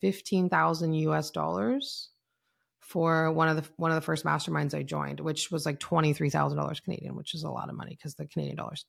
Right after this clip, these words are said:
is trash. But really for me, like, that transformation began at that moment because I was like, "Oh my gosh, I just spent all this money. I have to make this work.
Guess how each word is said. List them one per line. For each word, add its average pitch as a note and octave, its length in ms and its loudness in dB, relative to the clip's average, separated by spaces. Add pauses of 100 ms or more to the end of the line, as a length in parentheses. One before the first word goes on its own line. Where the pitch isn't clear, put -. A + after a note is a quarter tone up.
(120)
is - 80 -10
trash. - 320 -6 (440)
But A3 180 8
really A#3+ 180 8
for C#4+ 160 6
me, G3+ 180 8
like, G3+ 140 6
that F#3 160 8
transformation F#3+ 560 4
began D#3+ 320 2
at D3+ 120 2
that D3 200 4
moment C3+ 400 -8
because E3+ 280 0
I F3 100 8
was E3+ 160 4
like, E3 280 2
"Oh A3 280 8
my G#3 260 10
gosh, D#3 640 6 (540)
I E3+ 180 10
just A3 160 6
spent G3+ 200 6
all E3 160 8
this D#3 240 0
money. G3+ 280 10
I C#3+ 80 2
have - 360 6
to G3+ 100 4
make F3 240 4
this E3 180 -2
work. D3+ 340 2